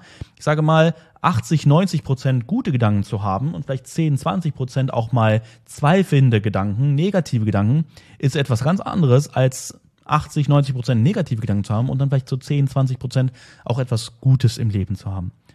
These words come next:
Ja, es ist ein verdammt, verdammt großer Unterschied. Und übrigens, womit das Ganze auch anfängt,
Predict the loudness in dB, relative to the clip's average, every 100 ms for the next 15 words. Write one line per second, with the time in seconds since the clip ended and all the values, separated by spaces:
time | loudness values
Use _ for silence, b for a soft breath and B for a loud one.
0 | b -4 -4 -6 -20 -20 -6 -6 -4 -4
1 | -2 -4 -6 -8 -6 -6 -6 -6 -6 -8
2 | -6 -4 -4 -6 -10 -8 -6 -6 -8 b
3 | b _ _ _ _ _ _ -2 2 2
4 | 0 -4 B B B B B 2 4 4
5 | 2 0 2 0 0 -2 -2 -2 -4 -4
6 | -4 -8